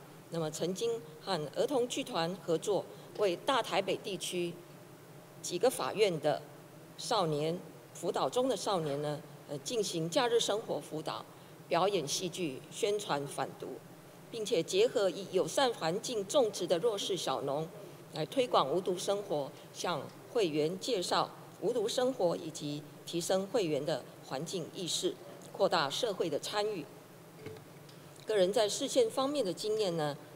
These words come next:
呃，在这个，呃，简历里头、自传里头已经提到了，呃，两件事情，一个是子女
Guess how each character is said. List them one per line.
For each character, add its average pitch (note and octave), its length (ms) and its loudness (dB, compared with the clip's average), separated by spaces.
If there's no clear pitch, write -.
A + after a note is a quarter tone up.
呃， C#3 160 -2
在 E3+ 280 4
这 E3 220 0
个， C3 340 -2
呃， D3 100 -6
简 E3 240 2
历 G3+ 140 -4
里 D3 100 -4
头、 D3 300 -2
自 G3 180 -10
传 G3+ 180 2
里 C#3 120 -4
头 D3 200 -4
已 - 120 -6
经 F3+ 220 -4
提 D3 220 -8
到 G3+ 220 2
了， D3 180 4
呃， C#3+ 80 -2
两 C#3 240 -4
件 F#3 180 -2
事 E3+ 180 -2
情， C#3+ 280 -6
一 F3 60 -6
个 E3+ 120 2
是 E3 300 0
子 F3 240 -2
女 G#3+ 280 0